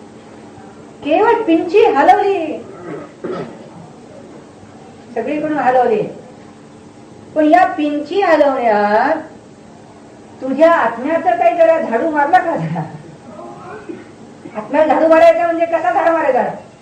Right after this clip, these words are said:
अरे, त्या ध्रुवात ध्रुव आहे, ध्रुवात पर्यायी परभाव नाही,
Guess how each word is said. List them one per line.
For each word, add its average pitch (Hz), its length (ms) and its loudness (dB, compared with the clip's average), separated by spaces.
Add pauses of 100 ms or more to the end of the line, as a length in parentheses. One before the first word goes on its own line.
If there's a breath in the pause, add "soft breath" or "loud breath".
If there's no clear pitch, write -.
अरे, 294 520 2
त्या 320 340 -2
ध्रुवात 302 440 -4
ध्रुव 294 160 -6
आहे, 349 240 0
ध्रुवात 311 400 0
पर्यायी 320 460 -2
परभाव 311 680 0
नाही, 311 200 0